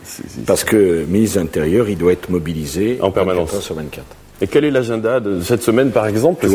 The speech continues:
Speaker 2: vois,
Speaker 1: que
Speaker 2: bah,
Speaker 1: j'imagine
Speaker 2: c'est l'agenda, bon, je, j'essaie de me réveiller vers six heures, et puis j'arrête, euh, bon, entre minuit et une heure, quoi, voilà, à peu près l'agenda, mais j'ai un grand avantage, c'est que j'habite ici, donc tu vois.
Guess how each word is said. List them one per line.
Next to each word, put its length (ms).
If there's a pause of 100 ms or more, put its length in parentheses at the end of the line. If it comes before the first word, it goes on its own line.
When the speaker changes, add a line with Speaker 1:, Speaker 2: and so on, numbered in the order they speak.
(120)
Speaker 2:
vois, 80
Speaker 1:
que 40
Speaker 2:
bah, 60
Speaker 1:
j'imagine 320 (240)
Speaker 2:
c'est 80
l'agenda, 460
bon, 180
je, 120 (340)
j'essaie 340
de 80
me 120
réveiller 340
vers 200
six 300
heures, 320 (680)
et 80
puis 200
j'arrête, 460
euh, 340 (880)
bon, 80
entre 300
minuit 340
et 60
une 100
heure, 340
quoi, 160
voilà, 200
à 40
peu 160
près 240 (600)
l'agenda, 360
mais 160 (280)
j'ai 120
un 60
grand 240
avantage, 400
c'est 80
que 80
j'habite 300
ici, 260
donc 220
tu 80
vois. 160